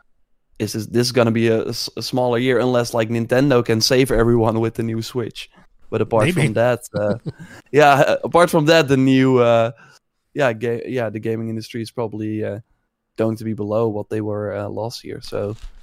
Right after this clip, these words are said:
Speaker 1: yeah, it's very interesting, and that's why I'm, to be honest, kinda surprised that the Xbox news is just that.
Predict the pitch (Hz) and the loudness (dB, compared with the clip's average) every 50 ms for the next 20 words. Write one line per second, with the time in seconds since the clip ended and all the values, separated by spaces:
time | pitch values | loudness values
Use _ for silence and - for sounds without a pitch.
0 | - - - - - - - - - _ - 165 185 185 180 180 165 185 208 208 | -16 -16 -16 -18 -20 -20 -20 -20 -20 _ 0 4 6 6 6 6 6 4 2 2
1 | - - 220 220 202 180 185 190 190 - - 165 151 143 147 147 147 131 147 151 | 2 2 4 4 4 4 4 2 0 0 2 2 2 2 2 2 2 4 4 4
2 | 156 - - 151 151 147 147 147 147 147 147 147 147 - - _ _ _ _ _ | 4 2 2 4 6 6 6 4 4 2 0 0 -2 -4 -6 _ _ _ _ _
3 | _ _ _ _ - 165 156 165 180 185 202 196 - - 190 190 208 196 - 160 | _ _ _ _ -6 -2 0 0 2 0 0 -2 -4 -6 -6 -4 -4 -6 -6 -4
4 | - 156 151 185 202 180 - 139 135 131 - _ _ - 131 139 135 135 131 - | -2 0 0 0 0 0 0 -2 -2 -2 -4 _ _ -6 -2 -2 -2 -2 -2 -4
5 | 156 139 135 139 139 139 143 131 - - 135 120 117 123 120 127 120 120 107 107 | -4 -4 -2 -2 -2 -2 -2 -2 -4 -6 -8 -8 -8 -8 -8 -8 -6 -6 -6 -6
6 | 110 120 98 90 | -6 -6 -6 -8